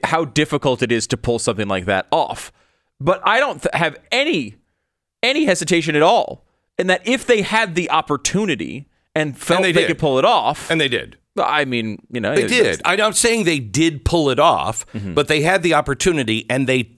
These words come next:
Speaker 2: t-, tried every, by changing laws, by drop
Speaker 1: Certainly,
Speaker 2: boxes,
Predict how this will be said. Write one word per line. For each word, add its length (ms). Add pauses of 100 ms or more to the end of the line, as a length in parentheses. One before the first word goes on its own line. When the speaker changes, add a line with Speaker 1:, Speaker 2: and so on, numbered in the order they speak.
Speaker 2:
t-, 180
tried 540
every, 240
by 180
changing 500
laws, 640
by 400 (340)
drop 320
Speaker 1:
Certainly, 600 (160)
Speaker 2:
boxes, 20